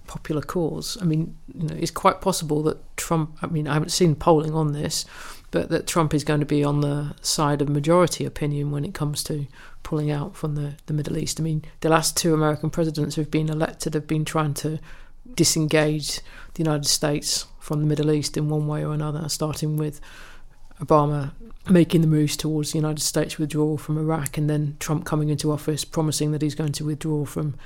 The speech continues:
Syria. It's very easy for Trump to present this as, "Look, I'm sticking to the campaign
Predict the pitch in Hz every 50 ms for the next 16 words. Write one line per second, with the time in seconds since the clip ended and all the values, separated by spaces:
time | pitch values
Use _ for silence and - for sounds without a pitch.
0 | - - - - - 170 160 156 147 - - - - - - - - - - -
1 | - - 185 - - 208 226 233 220 196 185 - - - - 170 160 - - -
2 | - 143 143 160 165 160 - 147 143 131 - - 156 151 - - - - 160 165
3 | - - - 160 156 147 - - - - 165 151 147 151 151 151 - - 143 147
4 | 143 - 151 156 151 147 143 143